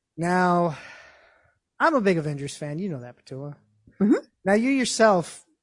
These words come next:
Speaker 1: I'm guessing probably after coming onto Blumbath, this is the most Avengers stuff you've had to read on a regular basis because of my love for <laughs> Avengers.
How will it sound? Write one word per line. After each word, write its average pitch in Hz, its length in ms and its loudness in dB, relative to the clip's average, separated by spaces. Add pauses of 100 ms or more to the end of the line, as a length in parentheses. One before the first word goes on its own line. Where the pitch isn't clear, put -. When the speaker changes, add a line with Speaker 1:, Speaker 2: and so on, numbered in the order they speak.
(280)
Speaker 1:
I'm 233 240 2
guessing 254 340 2
probably 214 360 4
after 208 380 4
coming 202 300 2
onto 190 180 2
Blumbath, 170 460 0
this 190 180 -2
is 175 80 -6
the 180 100 0
most 185 260 2
Avengers 170 440 -2
stuff 170 300 -4
you've 165 120 -4
had 165 220 0
to 160 60 -4
read 160 340 -2
on 156 100 -2
a 151 60 -6
regular 160 340 -2
basis 151 540 -4
because 156 340 -4
of 143 100 -10
my 156 120 -4
love 147 240 -8
for 143 120 -10
<laughs> - 20 -8
Avengers. - 960 -10